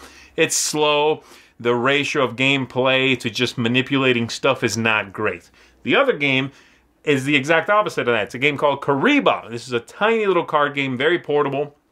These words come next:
And in this one, you are spending very little time scoring, very little time taking your turn, and moves along at a great clip. It takes about ten minutes if you play with two players, and I've been playing this two players a lot.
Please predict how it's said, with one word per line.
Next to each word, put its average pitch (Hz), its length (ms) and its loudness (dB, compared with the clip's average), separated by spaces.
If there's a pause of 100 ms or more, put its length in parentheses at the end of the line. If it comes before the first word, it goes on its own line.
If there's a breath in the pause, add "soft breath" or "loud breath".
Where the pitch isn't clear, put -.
(360)
And 147 120 2
in 170 140 2
this 190 180 0
one, 190 160 2
you 185 140 2
are 180 100 2
spending 170 540 0 (420 loud breath)
very 175 600 2
little 151 200 2
time 120 360 0
scoring, 190 800 0 (260 loud breath)
very 160 500 0
little 156 220 2
time 143 300 0
taking 127 400 0
your 117 120 0
turn, 147 380 0
and 131 100 2
moves 143 220 -2
along 131 260 2
at 113 80 -2
a 107 60 -2
great 123 480 -2
clip. 165 480 0
It - 320 -20
takes - 180 -8
about 110 280 -2
ten 156 340 -2
minutes 170 300 0
if 175 80 -2
you 180 80 0
play 185 180 0
with 180 140 0
two 190 180 -2
players, 190 340 0
and 139 120 -2
I've 131 80 2
been 135 160 2
playing 139 260 0
this 135 220 0
two 143 180 -2
players 135 320 2
a 110 80 2
lot. 131 560 2